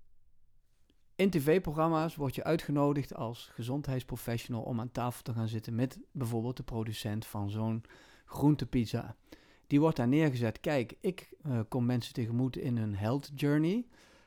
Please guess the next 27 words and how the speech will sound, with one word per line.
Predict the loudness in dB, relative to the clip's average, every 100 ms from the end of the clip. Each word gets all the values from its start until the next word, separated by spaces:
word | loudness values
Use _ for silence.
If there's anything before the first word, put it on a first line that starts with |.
| _ _
En, | 0 0 0
ehm, | -4 -2 -2 -6 -10 -20 _
mijn | -4 2 2
rol, | 2 2 4
jouw | 4 2
rol | 2 2 2
of, | 0 -6 -10
eh, | -10
de | -8
voedingswetenschapper | -2 2 2 2 -2 0 -4 -4 -4
gaat | -2 -2
daar | -2
dan | -2
naast | -2 -2
zitten | -6 -8
en | -8
zegt: | -6
'Ja, | -6 -4
maar | -4
dat | -6
valt | -8 -8
eigenlijk | -8 -4 -2
wel | 0
mee.' | 2 2 2
En | -2
dat | -8 -10
is," | -14 -16